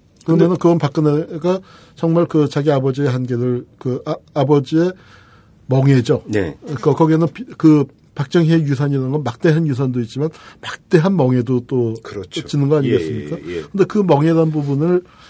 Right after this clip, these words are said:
Speaker 1: 그 부의 유산을 털어버리는
Speaker 2: 음.
Speaker 1: 굉장히 강력한 새 시대 정치인으로 거듭날 수 있는 상황이기도 한 겁니다. 사실은.
Speaker 2: 그렇죠.
Speaker 1: 네.
Speaker 2: 그건 기회일 수도 있죠. 박근혜
Speaker 1: 그렇습니다.
Speaker 2: 위원장 입장에서는 정치적 기회일 수도 있는데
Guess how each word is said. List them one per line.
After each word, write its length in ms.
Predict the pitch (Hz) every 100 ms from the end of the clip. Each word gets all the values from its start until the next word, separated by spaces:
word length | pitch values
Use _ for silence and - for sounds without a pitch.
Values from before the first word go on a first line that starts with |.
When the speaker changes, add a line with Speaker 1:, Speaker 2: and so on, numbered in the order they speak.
| - - - _
Speaker 1:
그 120 | 127
부의 580 | 113 - 160 190 202 196
유산을 480 | 170 143 156 165 185
털어버리는 640 | - - 226 185 151 120 110
Speaker 2:
음. 180 | 131 104
Speaker 1:
굉장히 880 | 95 87 160 175 190 185 175 214 214
강력한 1000 | - 143 165 180 175 - - 196 208 226 - _ _
새 180 | - 202
시대 240 | 190 196
정치인으로 600 | 185 156 - 156 151 156
거듭날 440 | - 135 139 131 123
수 140 | 139
있는 200 | 123 127
상황이기도 1700 | 131 131 123 117 117 - _ _ _ _ _ _ _ _ 147 127 151
한 120 | 208
겁니다. 320 | 180 113 92
사실은. 260 | 113 95 104
Speaker 2:
그렇죠. 280 | - - 92 _
Speaker 1:
네. 80 | 92 - _ -
Speaker 2:
그건 140 | 104 -
기회일 320 | 104 120 131
수도 240 | - -
있죠. 220 | 127 -
박근혜 420 | 98 - - - 98
Speaker 1:
그렇습니다. 140 | 87
Speaker 2:
위원장 280 | 92 92 95
입장에서는 400 | 76 76 76 -
정치적 360 | - - 95
기회일 300 | - 92 95
수도 180 | 82 -
있는데 480 | 90 67 71 95 92